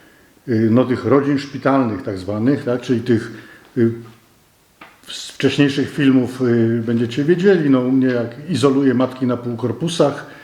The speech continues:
to później te półkorpusy zestawiam, y, za-, z czerwiem zabieram, zestawiam w takie wieżowce i tworzę z nich takie rodziny, no, rodziny szpitalne, jak ja to nazywam.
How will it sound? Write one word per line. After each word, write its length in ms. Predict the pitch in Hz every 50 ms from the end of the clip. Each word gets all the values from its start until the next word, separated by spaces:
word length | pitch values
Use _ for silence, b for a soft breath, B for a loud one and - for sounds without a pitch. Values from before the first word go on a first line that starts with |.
| B B B B B B B B B
to 80 | 131
później 320 | 107 - 151 131 135 139 139
te 100 | 131 117
półkorpusy 680 | - 139 135 120 - 139 120 113 - 143 131 - 127
zestawiam, 640 | 107 117 123 123 - - 135 123 113 123 120 110 113 113 113 - 147
y, 200 | 127 110 113 117
za-, 200 | 113 123 143 156
z 140 | - - -
czerwiem 460 | - 147 135 120 110 107 104 117 117
zabieram, 540 | 113 120 117 139 185 180 160 151 139 135 135 B B B B B B B B B B -
zestawiam 560 | 120 101 113 117 117 - 143 127 117 127 120
w 40 | -
takie 240 | - 160 - - 107
wieżowce 580 | 98 120 120 101 131 165 165 165 - - 151 131
i 60 | 113
tworzę 340 | - - 131 127 120 135 110
z 60 | 127
nich 140 | 120 113 -
takie 280 | 123 117 - 123 120
rodziny, 540 | 117 120 117 113 117 127 127 127 123 117 107 - B B B B B B B B -
no, 140 | 107 113
rodziny 300 | 113 110 110 123 131 131
szpitalne, 560 | 113 - - 120 110 - 131 127 127 117 110 110
jak 140 | 101 90
ja 80 | 107 101
to 120 | - 110
nazywam. 560 | 107 107 101 90 101 104 104 139 175 196 202